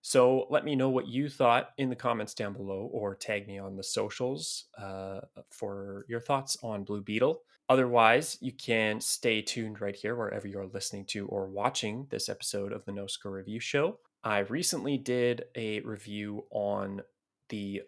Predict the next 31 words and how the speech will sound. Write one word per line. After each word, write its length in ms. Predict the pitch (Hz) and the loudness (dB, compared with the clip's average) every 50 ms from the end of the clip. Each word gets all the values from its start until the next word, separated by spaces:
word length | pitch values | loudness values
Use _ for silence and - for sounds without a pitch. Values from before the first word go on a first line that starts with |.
| - | -4
latest 420 | - 120 117 117 110 107 - - - | 0 2 2 2 2 0 -2 -4 -2
Dracula 520 | - 104 101 107 135 - - 120 104 95 | 0 2 4 4 4 2 2 2 2 2
flick, 360 | - - - 101 110 139 - | 0 0 0 0 0 0 0
The 80 | - 104 | -2 -2
Last 300 | 101 98 98 98 - - | 0 0 0 -2 -2 -2
Voyage 240 | 107 101 98 98 - | -2 -2 -2 -2 -4
of 100 | 101 - | -6 -6
the 80 | 101 | -8
Demeter, 520 | 98 - - - 104 98 98 101 113 135 131 | -10 -10 -12 -12 -10 -6 -4 -4 -2 -2 -4
where 240 | 117 104 104 - 107 | -4 -6 -8 -8 -10
I 140 | 107 98 | -10 -8
was 300 | 98 98 98 98 98 - | -8 -8 -8 -8 -8 -10
thoroughly 640 | - - 151 151 147 143 143 139 139 139 131 135 131 - | 0 2 4 4 6 4 2 2 2 2 0 0 0 0
underwhelmed 680 | - 139 135 131 117 113 120 117 120 123 123 127 120 - - - | 0 2 2 2 2 4 6 6 6 6 4 2 -2 -6 -4 -2
and 300 | 113 110 107 104 101 104 | 0 0 0 0 0 0
disappointed 680 | 113 104 - 113 - - 120 120 117 120 123 123 120 | -2 0 0 -2 0 2 2 4 4 4 4 6 6
<laughs> 0 | |
in 280 | 127 120 123 123 117 120 | 6 6 6 4 2 0
that 320 | 120 120 120 120 - - | 0 0 -2 -2 -6 -4
film. 440 | - 127 123 120 127 131 131 135 139 - _ - - - _ _ _ | 0 2 4 4 4 2 0 -4 -8 -12 _ -20 -20 -20 _ _ _
Uh, 140 | - 107 101 | -8 -6 -6
but 120 | 101 107 110 | -6 -6 -6
you 100 | 110 101 | -6 -8
can 120 | - 107 | -6 -4
go 120 | 98 101 | -4 -4
check 280 | 95 - - 107 101 - | -4 -2 -2 -2 -2 -2
out 120 | - - | -2 -4
my 80 | 104 101 | -4 -2
review 540 | - 101 98 - 101 101 98 98 98 98 - - | -2 -4 -4 -4 -4 -4 -4 -4 -6 -6 -8 -8
of 220 | 104 101 98 - _ - - | -8 -8 -8 -10 _ -4 0
that. 300 | 120 113 117 123 131 - | 4 6 6 6 6 4